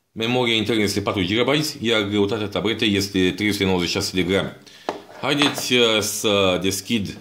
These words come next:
cutia, să vedeți ce se află înăuntru. Certificatul de garanție,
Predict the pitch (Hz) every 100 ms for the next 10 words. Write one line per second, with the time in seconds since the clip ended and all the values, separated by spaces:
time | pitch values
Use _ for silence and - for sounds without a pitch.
0 | - 85 - 90 113 156 - - - _
1 | _ _ _ _ _ _ _ _ - -
2 | - - 82 92 95 - 90 87 82 80
3 | 82 110 156 - - _ - - _ _
4 | _ _ _ _ _ 104 98 92 98 98
5 | 92 85 82 85 85 82 - 147 175 165